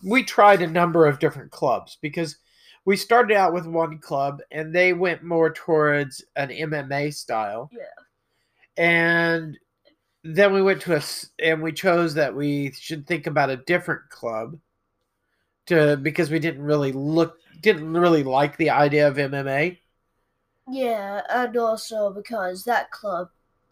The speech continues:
Speaker 2: only, okay, yeah, we won't talk about that one.
Speaker 1: And
Speaker 2: It's
Speaker 1: then, and then we went to a second club, and that really didn't work out for us
Speaker 2: Yeah,
Speaker 1: either.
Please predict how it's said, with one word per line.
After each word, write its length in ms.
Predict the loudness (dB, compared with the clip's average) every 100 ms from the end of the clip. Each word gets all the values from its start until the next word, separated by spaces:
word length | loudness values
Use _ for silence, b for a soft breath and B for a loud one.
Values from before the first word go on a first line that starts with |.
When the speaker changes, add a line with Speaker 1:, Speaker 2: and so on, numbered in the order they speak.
| _ -6
Speaker 2:
only, 720 | -4 -4 -8 -10 -10 -12 -14 -16 _ _ _ _ _ _
okay, 380 | -16 -16 -16 -20 _ _
yeah, 180 | -20 -20 _ _
we 80 | -20
won't 200 | _ _ _ _
talk 120 | -20
about 260 | -20 -20 _
that 120 | -20 _
one. 100 | _ -20 b b b b b b b b b b
Speaker 1:
And 80 | 2
Speaker 2:
It's 80 | 4
Speaker 1:
then, 220 | 2 2
and 140 | 0 4
then 140 | 4
we 120 | 4
went 200 | 4 2
to 120 | 6 4
a 40 |
second 520 | 6 4 4 0 -8
club, 440 | -2 4 4 4 -2
and 140 | -4 0
that 180 | 0 4
really 240 | 4 4
didn't 380 | 2 0 -4 0
work 260 | 0 2
out 240 | 2 2 0
for 200 | -2 -2
us 140 | -2
Speaker 2:
Yeah, 60 | -6
Speaker 1:
either. 340 | -4 -4 -8